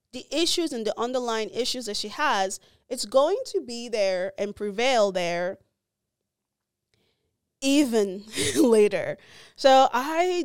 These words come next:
just feel like it's really unfair to Hockey Dude for him to end up, like, I would have preferred for him to end up with,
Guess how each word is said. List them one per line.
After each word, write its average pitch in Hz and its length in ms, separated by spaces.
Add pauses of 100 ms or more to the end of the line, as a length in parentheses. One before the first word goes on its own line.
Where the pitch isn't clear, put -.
just 254 320
feel 247 160
like 220 200
it's 202 160
really 220 180
unfair 190 580
to 196 380
Hockey 190 340
Dude 185 320
for 185 180
him 185 240
to 190 140
end 180 240
up, 165 160 (220)
like, 220 140
I 240 120
would 349 120
have 294 140
preferred 220 380
for 214 140
him 202 220
to - 200
end 190 220
up 175 240
with, 180 400